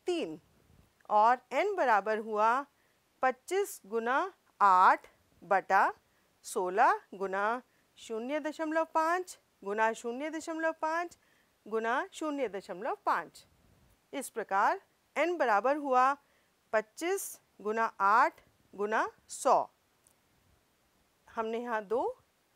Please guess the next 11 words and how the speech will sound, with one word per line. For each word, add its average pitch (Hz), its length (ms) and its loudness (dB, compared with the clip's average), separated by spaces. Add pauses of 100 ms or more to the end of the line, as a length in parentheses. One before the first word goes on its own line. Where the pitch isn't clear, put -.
(140)
दशमलव 220 460 -4
हटाने 220 340 -4
के 240 120 -14
लिए 269 80 -8
यहाँ 254 160 -4
पे 208 140 -8
सौ 208 220 -4
लिख 269 220 -10
लिया, 339 260 -4 (440)
बटा 220 360 0
सोलह 226 540 -2